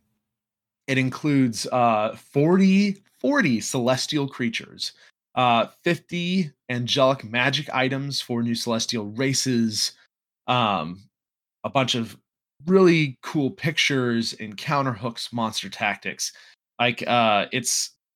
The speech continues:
it's very much built specifically for the things that we're talking about, and has a much wider range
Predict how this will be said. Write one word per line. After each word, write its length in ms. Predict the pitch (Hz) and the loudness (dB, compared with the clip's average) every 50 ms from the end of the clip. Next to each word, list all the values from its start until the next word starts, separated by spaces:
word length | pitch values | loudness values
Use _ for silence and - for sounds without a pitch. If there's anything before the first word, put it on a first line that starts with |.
| _ _ _ | _ _ _
it's 100 | 113 113 | -18 -18
very 520 | 107 101 98 135 135 139 143 156 160 160 | -18 -6 -2 0 0 2 2 0 -2 -2
much 680 | 143 131 120 120 117 113 - - - - - - - _ _ _ _ _ _ _ _ _ _ _ _ 117 _ | -2 -2 0 0 0 -2 -2 -2 -2 -2 -2 -2 -6 _ _ _ _ _ _ _ _ _ _ _ _ _ _
built 260 | - 135 127 123 120 | 0 2 2 2 0
specifically 1160 | - - - - - - - - - - - - - 208 196 196 185 170 - - 135 120 117 113 | -2 -4 -6 -6 -6 -4 -4 -2 0 0 0 2 2 2 2 2 0 -2 -4 -2 0 0 0 0
for 160 | - 131 123 | -2 -4 -4
the 100 | 113 113 | -4 -6
things 600 | - - - 135 127 127 123 120 120 117 - - - - - _ _ - | -6 -4 -2 0 0 0 -2 -4 -4 -4 -6 -6 -10 -16 -20 _ _ -8
that 80 | 127 | -6
we're 140 | 120 123 120 | -2 -2 -2
talking 460 | 113 - - 117 101 98 - 98 92 | -2 0 0 0 0 0 -2 -6 -14
about, 320 | 87 - - 76 71 - - | -12 -10 -10 -8 -8 -8 -8
and 140 | - 120 117 | -8 -8 -6
has 500 | - - 131 127 127 120 120 117 - - - - - - _ _ _ _ _ _ _ _ - | -4 -2 0 0 2 2 0 0 -2 -2 -6 -12 -20 -20 _ _ _ _ _ _ _ _ -2
a 360 | 131 123 117 117 120 117 113 - | 0 2 2 2 2 0 -2 -4
much 680 | - 127 120 117 117 123 139 156 180 - - - - - _ _ _ _ 107 98 90 92 101 | -6 -4 -2 -2 2 4 4 4 4 4 2 0 -2 -6 _ _ _ _ -20 -20 _ _ -2
wider 520 | 127 123 120 139 143 143 139 143 135 127 | 2 2 4 4 4 4 6 4 4 4
range 760 | 113 104 113 120 113 113 113 110 110 110 110 110 101 - - | 2 0 0 0 2 2 0 -2 -2 -4 -4 -4 -2 -2 -2